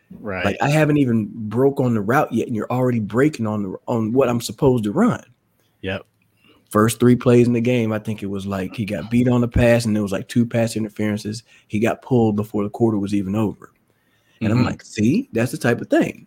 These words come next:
Speaker 2: Now, I'm not, I, I, I'm, I'm willing to bet. I'm, I'm hopeful that the young fella's out there just, he's just locking people down, you know?
Speaker 1: Yeah.
Speaker 2: But once you start seeing different players, like, he's gonna get his confidence up, which is huge. But when it's unscripted,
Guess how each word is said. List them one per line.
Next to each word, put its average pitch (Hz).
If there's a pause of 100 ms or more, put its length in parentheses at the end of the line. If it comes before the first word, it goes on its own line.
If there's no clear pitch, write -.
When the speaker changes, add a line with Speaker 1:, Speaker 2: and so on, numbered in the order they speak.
Speaker 2:
Now, 123
I'm 202
not, 233
I, 113
I, -
I'm, 113
I'm 107
willing 139
to 175
bet. 127
I'm, 104
I'm 98
hopeful 143
that 110
the 131
young 113
fella's 117
out 120
there 120
just, 120
he's 110
just 117
locking 107
people 135
down, 151 (340)
you 104
know? 92
Speaker 1:
Yeah. 143 (420)
Speaker 2:
But 107
once 165
you 196
start 190
seeing 170
different 151
players, 135
like, 110
he's 139
gonna 139
get 139
his 139
confidence 117
up, 117
which -
is 127
huge. 113 (440)
But 98
when 117
it's 123
unscripted, 135